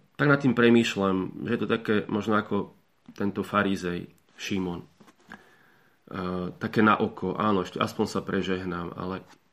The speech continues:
tá otázka, mm, na teba, na mňa je, či, či je tam láska,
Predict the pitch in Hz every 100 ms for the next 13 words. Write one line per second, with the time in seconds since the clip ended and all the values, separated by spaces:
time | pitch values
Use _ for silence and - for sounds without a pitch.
0 | _ - 120 127 123 - 113 104 - _
1 | _ _ - - 107 104 101 98 98 101
2 | 104 117 107 98 101 104 101 98 95 -
3 | 98 - _ - - - - _ - 110
4 | 101 101 95 98 95 - - 85 78